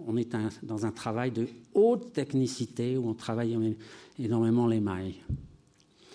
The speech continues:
Donc ça, c'est Paris. À ce moment-là aussi, à Paris, les gens qui viennent en vacances à Paris, ils ne viennent pas à Paris. Ils s'arrêtent à Paris, ils font leurs achats, ils descendent sur la Riviera.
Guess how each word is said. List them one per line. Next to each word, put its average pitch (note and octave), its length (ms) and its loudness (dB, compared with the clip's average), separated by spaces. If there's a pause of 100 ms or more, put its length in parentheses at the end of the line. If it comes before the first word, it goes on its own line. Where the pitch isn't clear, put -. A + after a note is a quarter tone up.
(580)
Donc G#2+ 180 -4
ça, A#2+ 180 -2
c'est G#2+ 180 -2
Paris. G2+ 380 -4 (1000)
À B2 80 -2
ce - 140 -4
moment-là D#3 360 4
aussi, F3+ 260 -2
à F3 80 0
Paris, E3 400 -4 (400)
les C3+ 100 2
gens E3+ 180 2
qui D3 240 -4
viennent E3 260 4
en C#3+ 80 2
vacances A#2+ 440 -2
à A2 60 -4
Paris, G#2+ 440 -8 (340)
ils A#2+ 140 -2
ne A#2+ 80 2
viennent A#2+ 280 0
pas D#3+ 280 -4 (100)
à C3+ 160 -4
Paris. A2+ 580 -10 (440)
Ils G2+ 180 -6
s'arrêtent B2 500 -2
à G#2+ 60 -2
Paris, G#2 500 -6 (140)
ils G#2 100 -2
font C3+ 240 0
leurs A2 240 0
achats, A2 400 -6 (540)
ils A2 180 0
descendent B2 380 0
sur A2+ 160 -2
la G#2 100 0
Riviera. G2 500 -4